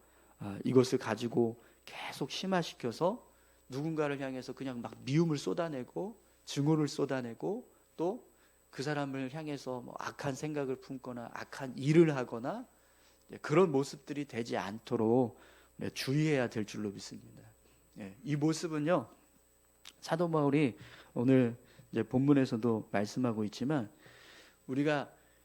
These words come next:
예수 믿지 않은 모습과 똑같다고 말합니다. 예. "너희도 전에 그 가운데서 살 때에는 그 가운데서 행하였으나." 이런 말씀을 하는데요.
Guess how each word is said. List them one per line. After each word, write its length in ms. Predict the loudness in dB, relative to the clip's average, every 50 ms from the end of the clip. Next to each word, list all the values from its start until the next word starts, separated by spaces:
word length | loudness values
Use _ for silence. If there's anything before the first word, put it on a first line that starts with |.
| _ _ _ 4
예수 340 | 6 6 6 6 2 -4 -6
믿지 320 | -6 -6 -8 -4 -4 -4
않은 400 | -4 -2 -6 -6 -4 -4 -4 -6
모습과 300 | -6 -8 -10 -10 -12 -12 -10 -8
똑같다고 480 | -10 -10 -8 -12 -12 -12 -14 -14 -14
말합니다. 560 | -14 -14 -14 -14 -16 -18 -18 -18 -18 -20 -20 -20 -20 -20 _ _ _ _ _ _ -20 -20
예. 60 | -20 -20 -20 _ _ _ _ _ _ _ _ _ _ _
"너희도 440 | 8 12 12 12 12 12 10 8 6
전에 380 | 6 6 4 6 6 6 6 4
그 340 | 2 2 6 6 6 6 6
가운데서 540 | 4 2 2 4 4 2 2 0 -2 -2
살 260 | -4 -4 -2 0 0 0
때에는 500 | 2 2 4 4 4 2 2 0 0 -4 -8 _ _ _
그 180 | 0 0 0
가운데서 640 | 2 0 -2 -2 -2 -2 0 -2 -2 -2 -2 -6 -8
행하였으나." 800 | -6 -2 2 4 4 4 4 2 0 -2 -4 -6 -8 -10 -10 -10
이런 320 | -6 -4 -2 -2 -2 -2
말씀을 420 | -6 -8 -8 -10 -12 -12 -12 -12
하는데요. 400 | -12 -12 -12 -14 -16 -18 -18 -20